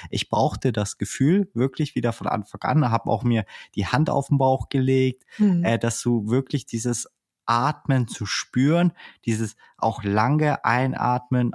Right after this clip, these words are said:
Speaker 1: Ausatmen, diese
Speaker 2: Mhm.
Speaker 1: Pause. Und daf-, dazu hat mir auf jeden Fall das Inhaliergerät geholfen und mit dir die Online-Schulung, wo ich dachte, ich,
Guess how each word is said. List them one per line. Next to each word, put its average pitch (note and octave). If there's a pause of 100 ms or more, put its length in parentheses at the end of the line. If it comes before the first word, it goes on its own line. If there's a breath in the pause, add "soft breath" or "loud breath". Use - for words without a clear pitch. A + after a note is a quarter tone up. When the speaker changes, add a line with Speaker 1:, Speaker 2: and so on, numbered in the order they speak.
Speaker 1:
Ausatmen, B2 (400 loud breath)
diese G#2+
Speaker 2:
Mhm. D#2+
Speaker 1:
Pause. C3+
Und A2
daf-, A2 (320)
dazu A2+
hat -
mir A#2+
auf A2
jeden A2+
Fall A2+
das A2
Inhaliergerät B2
geholfen C#3+
und B2
mit A2+
dir C#3+
die A#2+ (200 loud breath)
Online-Schulung, C3+
wo A2+
ich A2+
dachte, A#2 (420 soft breath)
ich, -